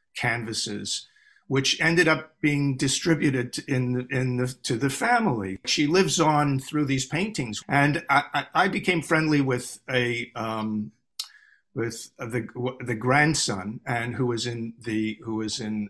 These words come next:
uh, the film, and his name is Ken Levinson. And, uh, w-, we actually became close friends, and, and, uh, he, he is an, he's an academic in New York, and he wrote a book,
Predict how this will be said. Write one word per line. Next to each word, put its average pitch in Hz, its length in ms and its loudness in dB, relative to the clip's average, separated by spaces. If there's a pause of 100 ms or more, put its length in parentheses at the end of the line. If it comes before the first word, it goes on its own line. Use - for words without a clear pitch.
(100)
uh, 104 500 -8
the 110 180 -8
film, 110 520 -6
and 104 200 -6
his 104 160 -8
name 110 160 -6
is 104 100 -6
Ken 127 240 -2
Levinson. 107 760 -4 (680)
And, 113 760 -4
uh, 110 360 -4
w-, 117 280 -6
we 127 180 2
actually 113 340 -2
became 110 300 -6
close 107 280 -6
friends, 127 540 0
and, 104 380 -4 (500)
and, 110 600 -2
uh, 104 440 -4
he, 123 260 -6
he 123 360 0
is 110 240 -4
an, 110 220 -6
he's 120 340 -6
an 107 160 -2
academic 107 540 -4
in 104 100 -4
New 107 80 -4
York, 165 320 4
and 127 100 -4
he 117 80 -4
wrote 123 200 0
a 120 60 -4
book, 208 420 -2